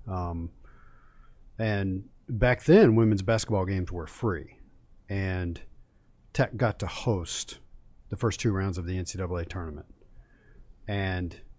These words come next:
uh, so, so let me, let me try to collect my thoughts here. Th-, there was a lot of interest in the team even before that because they finished the ninety-seven ninety-eight season really well.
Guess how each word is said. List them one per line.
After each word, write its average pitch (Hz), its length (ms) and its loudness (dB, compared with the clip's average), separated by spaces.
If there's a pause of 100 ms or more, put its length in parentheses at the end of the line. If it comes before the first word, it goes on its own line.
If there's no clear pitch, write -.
(1200)
uh, 98 160 -8
so, 110 380 2
so 120 200 2
let 139 120 8
me, 143 80 6
let 143 100 6
me 156 80 10
try 135 220 8
to 110 180 4 (100)
collect 127 280 2
my 110 140 0
thoughts 110 340 -2
here. 104 420 0
Th-, 117 300 -4
there 127 160 6
was 120 140 4
a 117 40 4
lot 127 280 6
of 151 80 6
interest 151 320 4
in 123 80 8
the 107 60 2
team 131 220 6
even 110 280 6
before 127 380 2
that 98 200 0
because 101 220 0
they 104 100 2
finished 147 580 4 (600)
the 113 100 2
ninety-seven 113 600 4
ninety-eight 135 480 6
season 107 400 2
really 113 360 4
well. 95 380 -4